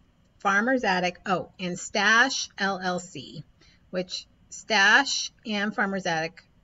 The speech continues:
are both on Etsy. So since I, um, mentioned them, I've got to write them down. They are all on my auto ship, and they get my new releases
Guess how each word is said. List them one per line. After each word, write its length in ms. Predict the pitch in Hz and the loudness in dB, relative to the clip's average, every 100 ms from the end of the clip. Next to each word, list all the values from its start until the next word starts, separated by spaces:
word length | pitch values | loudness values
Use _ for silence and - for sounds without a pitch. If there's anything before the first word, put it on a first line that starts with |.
| _ - | _ -14
are 100 | 170 | -10
both 220 | 151 - | -10 -12
on 80 | - | -16
Etsy. 360 | - - - _ _ _ _ _ _ _ _ _ | -20 -20 -20 _ _ _ _ _ _ _ _ _
So 320 | - 90 202 - - _ - | -8 -8 -10 -14 -20 _ -20
since 300 | - 254 269 | -10 -10 -8
I, 140 | 330 403 _ _ _ _ - | -12 -16 _ _ _ _ -8
um, 400 | 220 196 208 214 - | -6 -4 -6 -8 -10
mentioned 420 | 226 180 - 151 | -10 -8 -10 -10
them, 160 | 160 - | -10 -12
I've 140 | 170 | -14
got 240 | - 175 - | -12 -12 -12
to 120 | - | -8
write 260 | 190 175 - | -6 -6 -8
them 160 | 208 | -8
down. 420 | 180 139 170 240 - _ _ _ _ - | -6 -6 -6 -8 -10 _ _ _ _ -6
They 300 | 208 233 254 | 0 4 6
are 240 | 277 302 - | 6 4 -2
all 280 | 196 202 208 | -2 0 0
on 140 | 196 | -2
my 180 | 190 175 | -4 -6
auto 320 | 185 175 170 | -6 -4 -4
ship, 280 | 165 151 - - - _ _ | -6 -8 -10 -16 -20 _ _
and 280 | 208 185 180 | -6 -2 0
they 340 | 190 190 214 | 0 0 0
get 760 | 220 196 190 185 214 - - - - _ _ _ _ _ - | -2 0 0 0 -2 -6 -8 -8 -18 _ _ _ _ _ -8
my 180 | 180 180 | -4 -2
new 200 | 185 202 | -4 -4
releases 920 | 226 175 170 - 165 170 185 - | -4 -6 -8 -4 -2 -2 -6 -14